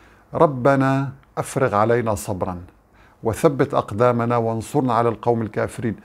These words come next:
وبخاصة أنت عندما تريد أن تواجه مثلًا إنسان مفتري ظالم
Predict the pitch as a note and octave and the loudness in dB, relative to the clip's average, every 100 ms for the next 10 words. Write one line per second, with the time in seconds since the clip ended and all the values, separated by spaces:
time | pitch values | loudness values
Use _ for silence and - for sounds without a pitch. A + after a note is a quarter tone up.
0 | - - - - A#2+ C3+ G3 G#3+ - G3 | -20 -20 -16 -6 -2 0 2 2 2 0
1 | F#3 - _ _ - F#3+ F#3 D3+ E3+ D#3 | 0 -4 _ _ -2 -2 2 2 2 2
2 | D3+ C#3+ C#3 D#3 F3+ - D3 C3 B2+ C3 | 2 2 2 2 2 0 -4 -2 0 2
3 | E3 D#3+ A#2+ D3+ A#2 - _ _ _ _ | 4 2 2 0 -2 -6 _ _ _ _
4 | _ _ _ - G#2 - C#3 C#3 A#2+ - | _ _ _ -8 -6 -2 0 0 0 2
5 | D#3 C#3 D3+ - - A#2 G#2 A2 A2 C3+ | 4 4 2 0 -2 -2 -2 -4 4 4
6 | A2+ F#2+ | 4 -2